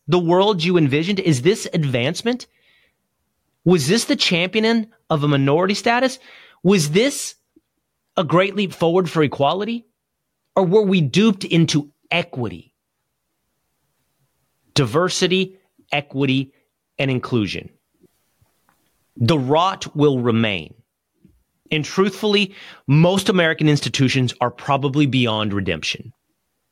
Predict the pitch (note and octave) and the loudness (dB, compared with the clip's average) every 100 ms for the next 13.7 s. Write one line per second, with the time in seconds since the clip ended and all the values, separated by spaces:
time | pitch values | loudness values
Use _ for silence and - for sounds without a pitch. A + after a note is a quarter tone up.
0 | _ E3+ E3 D#3+ F3 D3+ - E3+ D3+ D#3 | _ 0 2 2 0 -2 -4 -2 0 0
1 | D#3 D#3+ E3 D#3+ - C#3+ D3 C#3+ C3 A#2 | 0 0 -2 -6 -6 -2 -2 -2 -2 -2
2 | A2 - - F2 - - - _ _ _ | -2 -8 -12 -12 -10 -12 -14 _ _ _
3 | _ _ _ _ _ _ _ _ _ - | _ _ _ _ _ _ _ _ _ -4
4 | C3 E3 F#3 F3+ - B2+ D#3 D#3 D3 C#3 | 0 2 2 0 -2 -4 0 0 0 0
5 | A#2+ A2 D#2+ - - _ _ _ _ _ | 0 -2 -6 -12 -14 _ _ _ _ _
6 | _ _ _ _ - A#2+ C3+ D3 C#3 C3 | _ _ _ _ -4 0 2 2 0 0
7 | A#2+ G#2 F2 - - _ _ _ _ _ | 0 -2 -6 -12 -14 _ _ _ _ _
8 | _ _ _ _ _ _ _ _ _ _ | _ _ _ _ _ _ _ _ _ _
9 | _ _ _ - D#3 - F3 E3+ - C#3+ | _ _ _ -4 -2 2 2 2 0 -2
10 | C#3 A#2 A#2+ - G2 G#2 F#2 F2 F2 A2+ | -2 -2 -4 -6 -6 -4 -4 -6 -6 -4
11 | A2 - C3 B2+ B2+ B2 - - - - | -2 0 0 0 0 -4 -6 -20 -20 -6
12 | - D3 D3+ C3 C3+ B2+ C3+ B2 B2 B2+ | -2 -2 -2 -2 -2 0 -2 0 -4 -4
13 | G#2 F#2+ F#2 F2 - - - | -4 -2 -4 -6 -10 -12 -12